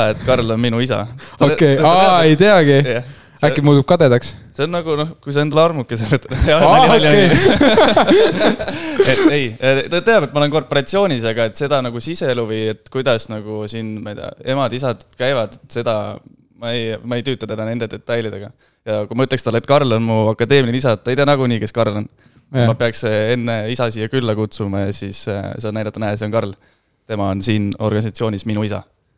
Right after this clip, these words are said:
Speaker 1: kes õpetab ja juhendab mind ja aitab, kui mul on raske.“
Speaker 2: Sest jaa, alguses, kui me seda alustasime, siis oli nagu see, et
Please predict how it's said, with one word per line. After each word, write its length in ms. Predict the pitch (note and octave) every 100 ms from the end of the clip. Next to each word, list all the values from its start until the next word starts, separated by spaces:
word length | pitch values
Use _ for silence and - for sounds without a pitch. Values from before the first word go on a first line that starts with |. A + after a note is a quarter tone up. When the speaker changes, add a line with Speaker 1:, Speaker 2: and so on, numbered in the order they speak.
| _
Speaker 1:
kes 100 | - A#2
õpetab 460 | - F#2+ G2 G2
ja 60 | G2 F2 F2+
juhendab 400 | A2+ F#2+ F#2 F#2+
mind 220 | G2+ -
ja 80 | G2+
aitab, 300 | G#2+ G2+ -
kui 80 | G2+
mul 160 | G2 G2
on 80 |
raske.“ 320 | G2+ G#2+ - G2 _ _ _ _ _ - - - -
Speaker 2:
Sest 300 | - C3+ -
jaa, 140 | E3 C3+
alguses, 460 | D#3 F#3+ C#3 B2+ -
kui 80 | B2
me 80 |
seda 220 | B2 B2 C3+
alustasime, 480 | C#3 - A#2 A#2 A2+
siis 200 | A#2+ A2+
oli 140 | B2+ B2
nagu 220 | A#2 A#2+
see, 220 | C3 B2
et 300 | A#2+ _ -